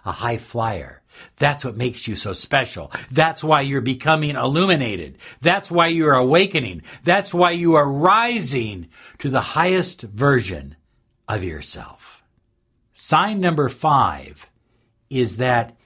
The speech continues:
you are enjoying time alone. You enjoy time with nature, but mostly you enjoy time with God, with Spirit.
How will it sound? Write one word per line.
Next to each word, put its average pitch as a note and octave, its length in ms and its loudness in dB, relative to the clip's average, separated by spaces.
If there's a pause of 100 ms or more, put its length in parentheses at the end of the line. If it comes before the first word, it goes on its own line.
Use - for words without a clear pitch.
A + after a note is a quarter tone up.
(280)
you F3 680 4
are A#2+ 380 0
enjoying G2 1080 -4 (540)
time A2+ 320 0
alone. A2+ 640 -2 (680)
You D3+ 240 0
enjoy B2+ 580 2
time C#3 440 0
with A#2 220 -2
nature, C3 680 -4 (760)
but C3 200 0
mostly D#3+ 600 2
you C3 240 -2
enjoy A#2+ 680 0 (600)
time B2 440 2
with A#2 260 -2
God, D#2+ 480 -4 (500)
with A#2+ 180 -2
Spirit. - 680 -6